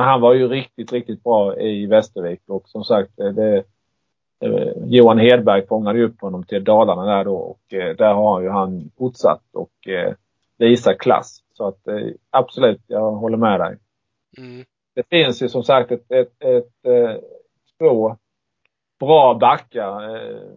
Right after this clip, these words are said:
Speaker 1: Viktor Grahn och, eh, Rickard Olsén. Eh, det finns fler back-, bra backar i Kristianstad, men det är de som är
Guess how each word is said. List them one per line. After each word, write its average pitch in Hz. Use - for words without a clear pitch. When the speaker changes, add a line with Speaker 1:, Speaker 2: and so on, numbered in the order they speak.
Speaker 1:
Viktor 127
Grahn 117
och, 101
eh, 101
Rickard 110
Olsén. 107
Eh, 98
det 98
finns 113
fler 110
back-, 104
bra 120
backar 101
i 87
Kristianstad, 101
men 107
det 117
är 120
de 117
som 117
är 110